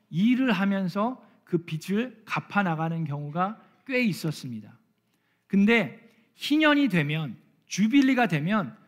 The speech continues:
아무리 빚이 많았더라도 다시금 자유함을 얻고 본인의 집으로, 본인의 가족들에게 돌아갈 수 있다라고 하나님께서 말씀하십니다. 자, 여기서 하나님이 주시는 말씀이 뭡니까?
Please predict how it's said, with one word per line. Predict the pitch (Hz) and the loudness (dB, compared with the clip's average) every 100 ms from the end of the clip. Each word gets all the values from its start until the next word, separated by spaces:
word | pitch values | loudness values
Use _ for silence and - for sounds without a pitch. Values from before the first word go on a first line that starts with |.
| _ - | _ -10
아무리 | 147 202 262 285 269 | 2 4 4 2 0
빚이 | 190 202 247 | -2 0 0
많았더라도 | 165 185 196 190 180 156 170 262 - _ _ _ _ | 2 2 0 -2 -2 -2 -4 -6 -10 _ _ _ _
다시금 | - 175 175 220 196 226 226 - | -4 -2 0 -2 0 0 -2 -6
자유함을 | - - 190 277 233 240 233 | -6 0 2 4 4 2 2
얻고 | 160 - 190 247 285 - _ _ _ _ | 0 -2 -2 -2 -4 -14 _ _ _ _
본인의 | - 175 202 202 190 | 0 2 4 2 0
집으로, | - 160 165 208 233 - _ | -4 -4 -2 -4 -8 -16 _
본인의 | - 185 185 180 | -4 -2 0 -2
가족들에게 | - 156 190 - 175 165 185 185 | -4 -4 -6 -6 -4 -4 -4 -4
돌아갈 | 165 180 165 160 | -2 0 0 -2
수 | - 185 175 | -6 -12 -8
있다라고 | 185 190 - 208 170 147 151 226 262 - _ _ | -6 -6 -2 0 2 -2 -4 -6 -8 -16 _ _
하나님께서 | 208 196 175 156 151 175 | -6 -4 -4 -6 -10 -8
말씀하십니다. | 147 131 - 156 127 123 101 113 _ _ _ _ _ | -10 -12 -10 -10 -10 -12 -16 -18 _ _ _ _ _
자, | 151 | -4
여기서 | 165 202 208 | -2 -2 -2
하나님이 | 233 254 233 | -2 0 -2
주시는 | 185 156 185 | -2 -4 -4
말씀이 | 175 135 - 170 | -4 -6 -8 -6
뭡니까? | 143 113 107 - 117 | -6 -6 -10 -12 -18